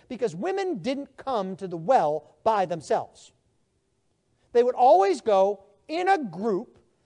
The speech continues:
for, uh, protection and, quite frankly, for enjoyment together. Now, you know, ladies, you may not know this, but men can go and have lunch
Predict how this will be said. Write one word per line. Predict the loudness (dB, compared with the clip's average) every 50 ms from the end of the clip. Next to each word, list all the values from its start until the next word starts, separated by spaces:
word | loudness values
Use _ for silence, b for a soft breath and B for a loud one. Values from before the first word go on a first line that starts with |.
| _ _ _
for, | _ 0 2 2 4 4 4 2 2 0 -4 -12 _ _ _ _ -4
uh, | -2 -2 -2 -2
protection | -6 _ _ _ -8 -8 -6 0 2 2 2 2 0 -6 -4 -4 -2 -2 -4 -6 -8 -10 b b b b -8
and, | -4 -4 -4 -2 2
quite | 2 2 2 2
frankly, | 0 -2 -2 -2 -4 -6 -6
for | -2 -2 -2 -2
enjoyment | -2 -4 -4 -4 0 4 6 8 8 6 6 4 -4 -6 -8 -10 -12 -18 -20 _ _ _ _ _
together. | -12 -4 2 4 4 4 4 2 0
Now, | -2 -4 -6 -6 -8 b b b b b b b b b _ _ _ _ _ _ _ -12
you | -6 -2
know, | 0 0 -2 -2 _ _ _ _ _ _ _ _ _ _ _ _ _ _ _ _ _ _ _ _ _ _ _ _ _ -2
ladies, | 2 2 2 2 2 -4 -6 -6 -4
you | -4
may | -2 -2 0
not | 0 -2 0
know | 0 0 0 0
this, | -2 -8 -18 -20 -20 -20 _ _ _ _ _ _ _ _ _ _ _ _ _ _ _ -12
but | -12 -10 -6
men | -2 0 4 4 4 4 2 0
can | -2 -2 -2 4
go | 6 8 8 8 8 6
and | 4 0
have | 0 0 0 0 0
lunch | 0 0 0 0 0 -2 -6 -14 -18 -18 -18 -20 -20